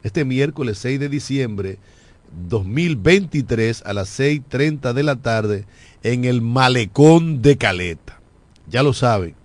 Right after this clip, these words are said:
hoy a las seis treinta de la tarde serán encendidas las luces allá en el Malecón de Caleta, eh, como parte de las actividades navideñas que está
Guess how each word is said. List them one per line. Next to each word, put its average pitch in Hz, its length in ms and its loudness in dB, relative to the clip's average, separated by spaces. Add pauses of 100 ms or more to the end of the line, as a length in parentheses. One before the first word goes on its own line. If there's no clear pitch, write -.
(120)
hoy 143 460 6 (260)
a 104 140 -6
las 101 160 -2
seis 147 260 2
treinta 147 460 2
de 156 100 4
la 151 140 2
tarde 131 520 0 (440)
serán 113 400 -4
encendidas 139 580 0
las 92 160 -2
luces 123 640 2 (240)
allá 98 260 -2
en 131 80 -2
el 127 100 0
Malecón 117 520 0
de 135 120 0
Caleta, 113 500 -6 (840)
eh, 127 500 0
como 110 220 -6
parte 139 340 0
de 135 80 2
las 123 160 0
actividades 117 600 2
navideñas 123 680 0
que 92 160 -12
está 113 520 -4